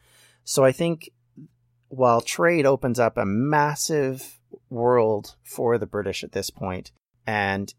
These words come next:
you suddenly see a massive difference in the way the British live in the Southeast, in the other parts of Britain, there is a,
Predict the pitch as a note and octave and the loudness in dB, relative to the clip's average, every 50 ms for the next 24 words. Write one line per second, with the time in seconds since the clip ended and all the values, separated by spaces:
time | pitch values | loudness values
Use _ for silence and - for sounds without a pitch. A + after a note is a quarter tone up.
0 | _ - - A#2 - - - C3 A#2+ A#2 A#2+ A#2 A2+ G#2+ - - - C3 A2+ G#2 | _ -14 -12 -10 -6 -2 0 0 0 0 0 -2 -4 -4 -6 -6 -4 -2 -2 -2
1 | G2 G2+ G#2+ A2+ A#2+ A#2+ B2 A#2+ A#2+ B2+ - - C3+ A2+ A#2 B2 - _ _ _ | -2 -2 -2 -2 0 0 0 0 0 -2 -4 -4 -6 -6 -6 -10 -16 _ _ _
2 | _ _ _ - C3 A#2 C3+ A#2+ A2 - - A2+ G#2 G2 G#2 - - - A2 G#2+ | _ _ _ -16 -6 -2 0 0 0 -2 -4 -6 -4 -4 -6 -6 -8 -8 -6 -6
3 | G2+ G#2 G#2+ G#2 G#2+ G#2+ G#2 G#2+ G#2+ G2+ - - G#2 G2+ F#2+ F#2+ - - - - | -6 -4 -2 0 0 0 2 0 0 -2 -4 -4 -4 -4 -2 -4 -4 -6 -10 -12
4 | - _ _ _ _ _ _ _ _ _ _ _ - A#2 C#3 F#3 A3+ D#3 A2+ G#2+ | -14 _ _ _ _ _ _ _ _ _ _ _ -4 2 6 6 6 6 6 2
5 | A#2 B2 C3+ - - _ _ _ _ - A#2+ A#2 A2+ G#2+ G2 - - C3 G#2 G2+ | 0 -4 -8 -12 -20 _ _ _ _ -4 -2 -2 -2 -2 -2 -2 0 2 2 2
6 | G2 - C#3+ C3 A#2 G#2+ - - - - _ _ _ - C#3+ C#3 C#3+ C3+ B2 C3+ | 2 0 0 -2 -2 -2 -4 -6 -10 -12 _ _ _ -4 -2 -2 0 0 0 0
7 | D3+ F3+ - - D3 C3 A2+ - - A2+ A2 C3 D3 - - F#2 F#2 G2+ A2 _ | 2 0 0 0 0 -2 0 -2 -4 -4 -2 0 0 0 -2 -6 -8 -10 -10 _
8 | _ _ _ _ _ _ _ _ _ _ _ - D#3 - B2 A2+ A2+ A2+ A2 B2 | _ _ _ _ _ _ _ _ _ _ _ -16 -8 -2 2 2 4 2 2 0
9 | B2 | -4